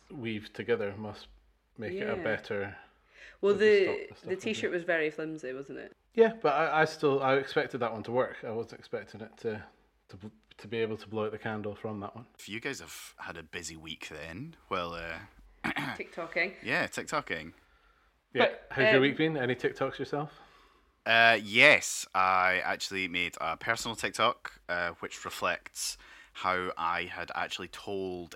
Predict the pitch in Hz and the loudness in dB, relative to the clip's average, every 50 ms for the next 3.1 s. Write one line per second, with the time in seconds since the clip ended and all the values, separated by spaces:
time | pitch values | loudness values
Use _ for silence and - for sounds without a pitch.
0 | - 90 92 92 82 92 90 87 87 87 92 82 - 71 82 82 80 80 78 78 | -4 -2 -2 -2 -2 -8 -10 -10 -10 -10 -8 -10 -8 -6 -6 -6 -6 -8 -14 -16
1 | - - - - - - - - - 117 117 127 113 85 80 87 - - - - | -14 -14 -14 -10 -10 -12 -10 -4 0 0 2 2 2 -2 -2 -4 -8 -10 -12 -12
2 | - - - - - - - _ _ _ _ 85 85 82 82 82 80 80 80 80 | -16 -20 -20 -20 -20 -20 -20 _ _ _ _ -2 0 0 0 0 0 -2 -4 -6
3 | 80 - | -10 -14